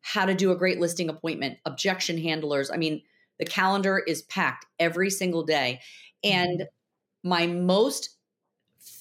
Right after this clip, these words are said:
Speaker 1: favorite part about that is that, yes, we bring in outside guests. Yes, we bring in coaches,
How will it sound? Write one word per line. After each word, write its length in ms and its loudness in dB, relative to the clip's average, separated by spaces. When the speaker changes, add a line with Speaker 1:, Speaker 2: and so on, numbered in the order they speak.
Speaker 1:
favorite 460 2
part 380 0
about 380 -2
that 380 0
is 160 -6
that, 300 -2
yes, 320 0
we 100 -4
bring 280 0
in 120 0
outside 560 -4
guests. 400 -4
Yes, 420 0
we 100 0
bring 240 0
in 160 -2
coaches, 520 -2